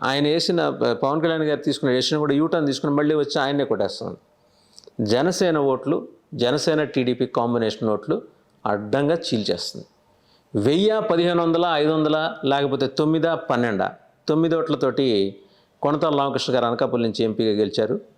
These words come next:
పన్నెండు ఓట్లతోటి ఆళ్ల రామకృష్ణారెడ్డి గారు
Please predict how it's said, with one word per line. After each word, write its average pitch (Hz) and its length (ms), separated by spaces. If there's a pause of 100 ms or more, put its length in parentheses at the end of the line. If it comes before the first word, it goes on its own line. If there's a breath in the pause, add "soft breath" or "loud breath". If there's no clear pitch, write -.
(180)
పన్నెండు 151 300
ఓట్లతోటి 139 760
ఆళ్ల 135 200
రామకృష్ణారెడ్డి 120 680
గారు 110 400